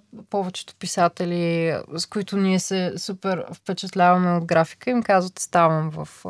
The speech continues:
четири сутринта, например, правя си зелен чай,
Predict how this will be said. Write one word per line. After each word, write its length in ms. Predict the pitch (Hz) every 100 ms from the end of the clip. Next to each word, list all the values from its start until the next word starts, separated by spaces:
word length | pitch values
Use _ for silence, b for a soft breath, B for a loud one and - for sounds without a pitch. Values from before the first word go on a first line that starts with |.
| -
четири 420 | - 208 214 240
сутринта, 640 | 226 - - 220 190 196 190
например, 560 | 185 - 190 180 175
правя 280 | - 170 160
си 160 | - 156
зелен 360 | 151 143 131
чай, 400 | - 220 220 135